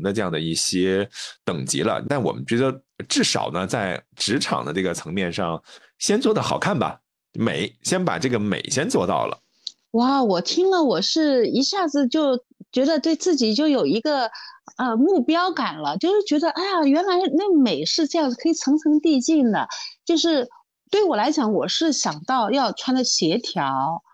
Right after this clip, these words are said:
Speaker 2: 啊，这个好像平时都能做到。要做到要高级，其实是不容易了。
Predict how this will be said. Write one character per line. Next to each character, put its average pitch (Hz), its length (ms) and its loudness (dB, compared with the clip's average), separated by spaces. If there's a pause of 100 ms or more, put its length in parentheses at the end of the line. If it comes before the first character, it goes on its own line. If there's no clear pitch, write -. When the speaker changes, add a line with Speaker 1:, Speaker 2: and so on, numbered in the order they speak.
(160)
Speaker 2:
啊， 165 380 -2
这 294 140 2
个 208 320 0
好 143 180 -4
像 170 200 0
平 170 200 -2
时 170 140 0
都 160 120 2
能 151 200 4
做 151 260 0
到。 165 260 -2 (300)
要 320 140 2
做 330 120 2
到 330 120 2
要 330 160 2
高 370 200 -2 (280)
级， 180 420 2
其 - 180 0
实 233 120 -2
是 233 160 -2
不 294 160 -2
容 131 280 0
易 147 140 0
了。 110 120 -8